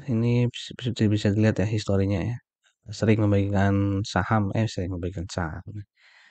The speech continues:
Sering membagikan dividen ya, kecuali ketika pandemi dua ribu dua puluh dan dua puluh satu absen ya. Karena tadi negatif juga ya, nggak apa, profitnya bukan profit ya, loss ya di tahun-tahun tersebut ya. Nah, di tahun ini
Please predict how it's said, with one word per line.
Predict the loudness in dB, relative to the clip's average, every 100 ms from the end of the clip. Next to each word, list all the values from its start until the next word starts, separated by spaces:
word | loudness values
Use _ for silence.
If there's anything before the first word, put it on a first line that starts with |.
| _ -8
Sering | -4 -2
membagikan | -2 0 0
dividen | 2 2 6 6 6
ya, | 0
kecuali | -2 0 0 0 -2
ketika | -4 -2 0
pandemi | 0 0 2 0 0
dua | 0
ribu | -2 -2 0 -2 -4 _ _ _ _ _ _ _ _ _ _ -4
dua | 2 2
puluh | 2 0
dan | 2 2
dua | 0
puluh | -2
satu | -2
absen | -4 -6 -6 -6 -6 -8
ya. | -12 -16 _ _ _ _ _ _ _
Karena | -6 -4 -2
tadi | -2 0
negatif | 2 0 -2 0
juga | 0 2 -2
ya, | -4
nggak | -8 -8 -8
apa, | -10 -10 _ _ _ _ _ _ _ _ _ _ -20 -20 _ _ _ -20
profitnya | -10 -6 -4 -2 -2 -2
bukan | -2 -2
profit | 0 -2 -2
ya, | -2
loss | 0 0 -2 -6
ya |
di | -6 -6
tahun-tahun | -6 -6 -6 -6
tersebut | -8 -10 -10
ya. | -16 _ _ _ -20 -20 _
Nah, | 0
di | 2
tahun | 4 4
ini | 4 2